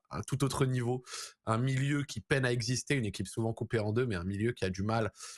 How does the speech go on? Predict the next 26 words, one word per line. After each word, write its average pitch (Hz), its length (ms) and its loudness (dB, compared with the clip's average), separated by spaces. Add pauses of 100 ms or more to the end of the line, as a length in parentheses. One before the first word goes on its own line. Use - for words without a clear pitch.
(160)
à 92 80 0
avoir 98 180 2
une 107 100 0
proposition 110 640 0
face 104 240 -4
au 101 60 -2
milieu 101 260 0
argentin 104 520 0
et 95 80 2
au 95 60 0
pressing 101 400 -2
argentin, 98 400 -2
ce - 120 -8
qui 98 120 -6
a, - 220 -2 (160)
euh, 104 60 -6 (180)
souvent 107 320 -4
forcé - 300 -6
un 101 120 0
peu 101 140 -4
des 101 80 0
longs 98 120 0
ballons, 101 220 -2
je 107 120 -2
trouve. 120 260 -2 (880)
Et, 90 400 -2